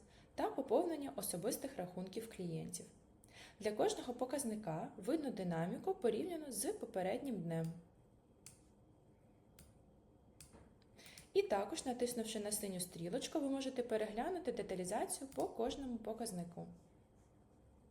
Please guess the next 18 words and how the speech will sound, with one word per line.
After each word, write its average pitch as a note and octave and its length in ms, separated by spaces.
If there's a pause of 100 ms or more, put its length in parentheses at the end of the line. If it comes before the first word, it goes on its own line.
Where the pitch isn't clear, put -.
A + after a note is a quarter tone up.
(2000)
Блок B3+ 280
«Фінанси». F3 640 (400)
Сюди A#3 280
входить F3+ 680
блок F#3 380
«Види C4 200
оплат», F3 560 (420)
усі A3 260
способи G#3+ 480
оплати F#3 440
за F3 160
день, E3+ 440
готівка, D4 800
термінал, F#3+ 640
сертифікат, G#3 840
абонемент, F3+ 680
бонусний G3 580
рахунок. F3+ 560